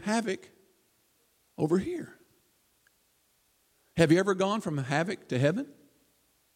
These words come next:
Sure you have. You know, those times you've been living in hell, but yet when God was through moving things around,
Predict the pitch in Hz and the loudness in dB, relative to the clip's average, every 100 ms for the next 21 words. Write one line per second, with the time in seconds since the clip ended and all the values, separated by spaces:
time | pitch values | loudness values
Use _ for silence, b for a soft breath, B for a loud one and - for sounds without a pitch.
0 | _ _ _ _ _ - 311 349 170 110 | _ _ _ _ _ -6 0 2 2 0
1 | 78 - - _ _ _ _ _ _ _ | -4 -12 -20 _ _ _ _ _ _ _
2 | _ 208 220 180 185 202 208 190 165 190 | _ 2 4 2 4 4 4 4 4 4
3 | 208 185 139 131 190 226 269 - - _ | 4 2 2 2 2 2 -2 -12 -20 _
4 | _ b 180 208 196 180 208 226 196 - | _ b 4 6 4 4 4 4 4 2
5 | 226 220 233 220 208 175 180 240 247 220 | 4 4 4 2 0 2 4 6 6 4